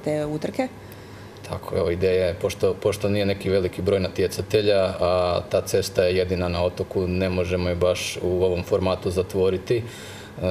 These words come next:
Speaker 2: da dopustimo, naravno, e, lokalnim stanovnicima da koriste, ovaj, prometnicu. E, svako raskrižje sa glavnom cestom je pokriveno volonterima, upozoravati će vozače, evo, i ovim putem molim, e, ljude koji se zateknu na Cresko-Lošinjskom otočju da samo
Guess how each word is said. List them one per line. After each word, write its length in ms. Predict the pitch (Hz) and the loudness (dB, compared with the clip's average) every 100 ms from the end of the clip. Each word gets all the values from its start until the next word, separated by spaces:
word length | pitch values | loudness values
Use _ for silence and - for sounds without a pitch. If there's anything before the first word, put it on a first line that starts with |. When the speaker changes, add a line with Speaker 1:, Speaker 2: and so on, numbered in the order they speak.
| 92 | 2
Speaker 2:
da 240 | 90 95 90 92 | 4 4 2 0
dopustimo, 580 | 92 - 95 - 90 | -2 0 -2 -2 -2
naravno, 380 | 87 90 87 90 | 0 2 0 0
e, 260 | 90 90 90 90 90 90 | 0 0 2 2 2 2
lokalnim 400 | 90 85 92 87 | 0 0 -2 -2
stanovnicima 600 | - 95 87 92 - 92 | -2 -2 0 -2 -2 -2
da 100 | 87 | 0
koriste, 520 | 90 - 92 90 - 101 | 0 2 0 -2 -4 -2
ovaj, 200 | 98 98 | 0 -2
prometnicu. 720 | - 95 101 101 113 113 117 101 98 | 0 0 0 -2 -4 0 0 0 0
E, 120 | 101 | 0
svako 380 | 92 - 95 - | 2 2 2 4
raskrižje 520 | 95 90 - 92 95 | 4 2 0 -2 -2
sa 140 | 90 95 | 0 2
glavnom 320 | 92 90 87 | 2 2 0
cestom 360 | - 90 - 92 | -2 -4 -2 -4
je 80 | |
pokriveno 480 | 90 95 101 87 92 | -4 -4 -2 -2 -2
volonterima, 640 | 87 87 87 - 101 104 95 | 0 0 0 0 2 2 0
upozoravati 720 | 87 92 90 92 87 - - | 0 -2 2 2 2 -2 -8
će 200 | - 87 | -2 0
vozače, 580 | 90 92 90 92 - - | 2 2 2 2 2 -2
evo, 200 | 95 95 | -2 -2
i 80 | 101 | 0
ovim 220 | 95 90 | -2 -2
putem 300 | - 92 104 | -4 -2 0
molim, 320 | 92 92 90 87 - - - - - - | 2 2 0 -4 -8 -14 -14 -14 -14 -4
e, 80 | 95 92 92 92 | 0 2 2 2
ljude 220 | 101 92 | 2 0
koji 200 | 90 101 | 0 0
se 120 | 87 | 2
zateknu 500 | 101 98 110 101 107 | 0 2 2 0 0
na 180 | 95 98 | 0 0
Cresko-Lošinjskom 920 | 95 104 - 196 104 98 95 - 101 | 0 -2 -2 -4 -4 -2 -6 -2 0
otočju 400 | 101 101 - 104 | 0 -2 -2 0
da 360 | 95 98 95 90 | 2 4 2 0
samo 400 | - 95 92 | 0 2 2